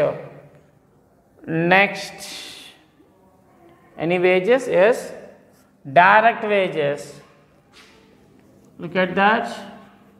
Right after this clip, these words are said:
Direct wages. How much? One lakh. Direct wages, one lakh. Total, two lakhs sixty-five thousand.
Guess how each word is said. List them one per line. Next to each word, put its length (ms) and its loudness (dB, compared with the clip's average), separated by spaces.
Direct 640 2
wages. 800 -6
How 280 4
much? 380 4
One 300 -2
lakh. 680 -2
Direct 500 4
wages, 560 -2
one 300 -2
lakh. 420 -4
Total, 680 0
two 280 2
lakhs 560 0
sixty-five 760 -2
thousand. 760 -4